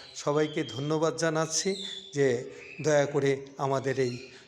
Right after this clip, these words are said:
চ্যানেলটি যদি দেখেন এবং লাইক, শেয়ার, সাবস্ক্রাইব করবেন। ধন্যবাদ সবাইকে। আজকের মতো এখানেই রাখছি, দয়ালদের চরণে ভক্তি নিবেদন করে দয়ালরা যেন সকল ভক্ত আশেকান সকলের মনস্কামনা পূর্ণ করে এবং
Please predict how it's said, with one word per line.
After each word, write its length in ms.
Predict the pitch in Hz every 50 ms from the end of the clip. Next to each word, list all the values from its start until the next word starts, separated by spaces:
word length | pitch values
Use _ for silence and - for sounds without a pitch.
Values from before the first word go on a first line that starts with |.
| - -
চ্যানেলটি 480 | - 165 143 139 147 143 135 139 170 139
যদি 260 | 123 147 139 131 143
দেখেন 440 | 127 147 143 127 - - 165 175 190 185 - - - - -
এবং 360 | 147 139 135 135 127 127 123
লাইক, 300 | 127 135 131 135 139 139
শেয়ার, 300 | - - - 143 139 135
সাবস্ক্রাইব 640 | 123 123 - - - 147 120 - - - 135 131 127 123 - - -
করবেন। 360 | - 147 135 127 143 147 160 165 - - - - - - -
ধন্যবাদ 420 | 131 135 139 139 139 135 135 135
সবাইকে। 560 | 131 - - 139 131 127 127 127 - 147 151 151 151 - - - - -
আজকের 400 | 139 135 - - - 160 143 143
মতো 360 | 143 135 - 160 147 143 127 - - - -
এখানেই 360 | 147 135 123 147 151 151 147
রাখছি, 320 | 147 151 147 147 - - 170
দয়ালদের 480 | 135 139 135 139 139 131 143 143 143
চরণে 400 | - 165 143 143 147 147 143 143 143 - - - - - 120
ভক্তি 300 | 123 143 - - 175 165
নিবেদন 440 | 156 156 143 143 139 143 151 139 143 -
করে 200 | - 147 151 151 151 - - - - - 147
দয়ালরা 300 | 143 135 139 135 131 123
যেন 300 | 120 143 135 131 131 117 - - - - - - -
সকল 420 | - - 151 139 - 151 143 135
ভক্ত 400 | - - - 143 123 - - -
আশেকান 460 | 147 131 123 - - - - 143 127
সকলের 500 | 113 113 - 143 - - 135 131 131 123
মনস্কামনা 680 | 127 131 135 131 131 - - - - 135 120 120 120 117
পূর্ণ 340 | 113 - 143 143 147 147 147
করে 300 | 143 - 143 151 156 156 160 - - - - - -
এবং 340 | - 127 127 127 120 113 117